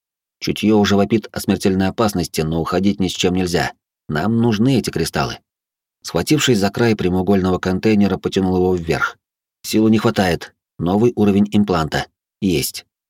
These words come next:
Со скрипом металл загнулся и открыл мне своё содержимое. Внутри, в специальных ячейках,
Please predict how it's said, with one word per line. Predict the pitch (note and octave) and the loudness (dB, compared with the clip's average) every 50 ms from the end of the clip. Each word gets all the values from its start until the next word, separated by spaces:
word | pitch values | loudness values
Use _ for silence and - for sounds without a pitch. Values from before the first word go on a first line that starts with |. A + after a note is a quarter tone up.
| _ _ - | _ _ -8
Со | - D2 | -6 -6
скрипом | C#2+ - - - F2+ - F2+ E2 | -4 -2 0 0 0 2 0 0
металл | E2+ E2+ C#2+ - F2+ F2+ E2+ | 0 -2 -2 -2 -2 0 0
загнулся | E2+ F2+ D#2 F2+ G2+ G#2+ G2 - - F2+ | 0 0 0 2 2 2 2 2 0 -4
и | - - E2 | -4 -2 -6
открыл | E2+ - - - G#2 G2+ F#2+ | -6 -4 0 0 2 2 2
мне | F#2+ F#2 E2+ | 2 0 0
своё | - F2 F2 E2+ | 0 0 0 0
содержимое. | - F2 E2+ F2 E2 D#2 E2 D2 C#2 B1+ A#1+ - - _ _ _ _ _ _ - | 0 0 0 0 0 0 -2 -2 -2 -4 -6 -8 -12 _ _ _ _ _ _ -2
Внутри, | F2 F2+ F2+ - A2 B2 | -2 0 0 2 2 2
в | A2 - | 2 2
специальных | - D#2+ - F2 E2+ E2 D#2+ - | -2 -2 0 0 0 0 0 -2
ячейках, | F2+ E2+ - F2 E2 D2+ - - C#2+ - - - | -2 -2 0 0 0 0 -2 -4 -6 -6 -8 -16